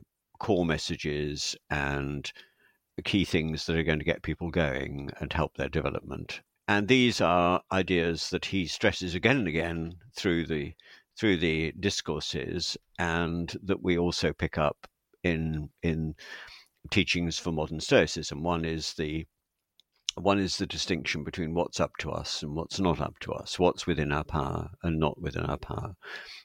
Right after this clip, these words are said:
In the ha-, the handbook, which is a kind of summary of, of his discourses, he stresses this very much. And the other,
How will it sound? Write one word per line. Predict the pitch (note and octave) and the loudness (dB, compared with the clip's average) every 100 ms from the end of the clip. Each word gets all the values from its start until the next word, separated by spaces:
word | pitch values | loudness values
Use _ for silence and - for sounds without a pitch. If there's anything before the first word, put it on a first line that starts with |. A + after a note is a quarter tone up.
| - | -6
In | F#2 | 0
the | D#2 | 2
ha-, | F#2 - - | 2 2 0
the | - | -2
handbook, | D#2 A2 G2 - - - | 2 4 2 0 -8 -6
which | F2 - | -6 -6
is | E2 | -8
a | - | -6
kind | D#2 | -6
of | - | -4
summary | - E2 D#2 D2+ - - - | 0 2 2 -4 -6 -4 -4
of, | D#2+ - - _ - - - - _ _ - | -4 -8 -20 _ -20 -20 -20 -20 _ _ -4
of | E2 | 0
his | E2+ D#2 | 0 0
discourses, | - D#2 - E2 D#2+ - D2+ - - - _ - _ _ | 0 0 0 -2 0 -2 -2 -2 -2 -4 _ -20 _ _
he | - G#2 | 2 2
stresses | - G3 - E2 - | 4 4 4 -2 -2
this | D#2 - | -4 -2
very | D2+ C#2+ | -2 -2
much. | B1+ - - - - - _ _ _ _ | -4 -8 -8 -6 -6 -8 _ _ _ _
And | F2+ F#2 | 0 2
the | G2+ G2+ | 6 6
other, | F#2+ F#2+ E2+ E2+ D#2 | 6 4 4 4 0